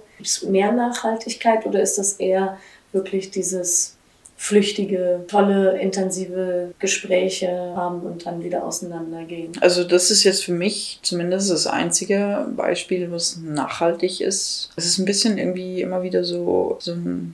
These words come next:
Speaker 2: Streichholz. Irgendwie, man zündet es wieder an und ist irgendwie <laughs>
Speaker 1: Auf
Speaker 2: voll
Speaker 1: Feuer?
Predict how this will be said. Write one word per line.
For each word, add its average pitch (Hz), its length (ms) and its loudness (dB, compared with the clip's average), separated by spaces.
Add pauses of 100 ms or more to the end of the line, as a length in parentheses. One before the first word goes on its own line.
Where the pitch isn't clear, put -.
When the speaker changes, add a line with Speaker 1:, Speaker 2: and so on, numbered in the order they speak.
(120)
Speaker 2:
Streichholz. - 920 2
Irgendwie, 170 280 -2
man 170 420 -2
zündet 196 300 4
es 180 160 -2
wieder - 200 0
an 208 220 4
und 208 160 4
ist 185 160 0
irgendwie 180 480 0 (460)
<laughs> - 440 -8
Speaker 1:
Auf - 180 6
Speaker 2:
voll 175 500 6
Speaker 1:
Feuer? 233 520 6